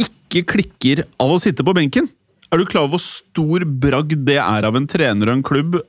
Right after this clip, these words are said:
at en av de, persepsjonen er at Sterling er en av de beste angrepsspillerne i, eh, Premier League. Og likevel så aksepterer han å sitte på benken til, eh,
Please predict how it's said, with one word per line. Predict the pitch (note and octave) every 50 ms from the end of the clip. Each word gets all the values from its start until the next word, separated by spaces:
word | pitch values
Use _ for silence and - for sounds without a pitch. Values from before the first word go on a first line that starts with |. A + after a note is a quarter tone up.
| _ -
at | C#3 - - B2 - _
en | - B2+ B2 A#2+ B2
av | B2 A#2+
de, | C3+ C#3+ C#3+ C#3+ C#3+ C3+ B2+ - - - -
persepsjonen | - E3 D#3 - F#3 E3 - - C#3 C3+ F3
er | F#3 E3+
at | -
Sterling | - D#3 A#2+ A2 A#2+ C3 C3
er | A#2 A2+ A2+
en | G#2 G#2
av | G#2
de | A2 A#2+ B2
beste | B2 A#2+ D3+ - - - - A#2+
angrepsspillerne | B2 A#2 G#2 F2 D#2+ - - - G#2+ G2+ G2+ G#2+ A2 A2+ A#2 - - _ - G#2+
i, | G#2 G#2 G#2+ G#2+ G#2 F2+ - _ -
eh, | A2+ A2+ G#2+
Premier | G#2+ A#2+ A2 A2+ A#2
League. | A#2+ C3 B2+ A#2 G2+ E2+ - _ _ - - - - _ _ _
Og | - E3 F#3+
likevel | G3 E3+ A#2+ - - E3 D#3+ E3+ G3+ G3
så | - F3+ D3+
aksepterer | - - - - - - D#3 A2+ G#2 G2
han | A2 A#2 C3+
å | D3 -
sitte | - E3 - - G2+
på | A2+ C3 B2+
benken | A2+ G2+ F#2 - - C#3+ D#3+ E3+ F3 E3 - _ _ _
til, | - C3+ B2 A#2 A#2 A#2+ B2 B2
eh, | B2+ A#2+ B2 A#2+ A#2+ B2+ B2